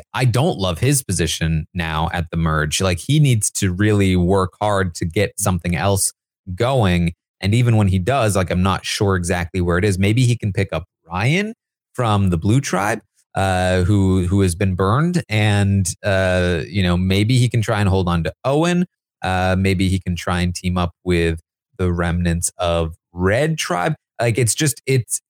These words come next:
you know, he's gonna have to pull some things off. We've seen that he is capable of it,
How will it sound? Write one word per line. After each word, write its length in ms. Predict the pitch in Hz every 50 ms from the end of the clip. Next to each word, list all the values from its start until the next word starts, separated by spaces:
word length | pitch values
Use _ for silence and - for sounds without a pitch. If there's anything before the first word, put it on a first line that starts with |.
| _ _ _
you 120 | 127 127 113
know, 180 | 104 98 92
he's 220 | 87 101 127 135 120
gonna 200 | 175 185 196 185
have 200 | 190 185 165 -
to 160 | - 147 139 135 - -
pull 200 | - 156 156 151
some 180 | - 151 139
things 280 | 127 - 139 135 123 107
off. 300 | 117 127 151 190 - -
We've 180 | 139 139 127
seen 220 | - - 151 160 160
that 120 | 160 147
he 60 | 147
is 140 | 139 120 -
capable 480 | - - 117 127 123 139 151 160 165 170
of 160 | 175 185 208
it, 160 | 247 220 -